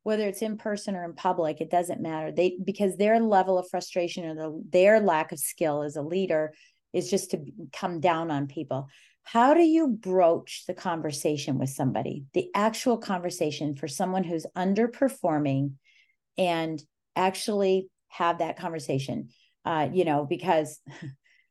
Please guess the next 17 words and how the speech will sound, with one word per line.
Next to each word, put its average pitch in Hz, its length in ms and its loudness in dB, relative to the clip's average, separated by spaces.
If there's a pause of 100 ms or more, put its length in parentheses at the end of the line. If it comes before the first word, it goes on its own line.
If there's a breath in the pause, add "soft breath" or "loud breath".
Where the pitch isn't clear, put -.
(1040)
and, 196 140 0
and 226 120 4
I 226 40 6
really 311 220 8
wanna 247 220 4
understand, 190 540 -4
I 202 80 0
wanna 202 220 -2
understand 175 520 -6
this 160 160 -6
and 160 80 -8
help 147 180 -6
people 175 280 -2
understand 151 500 -2
this, 143 200 -4
is 151 120 -8
that 143 280 2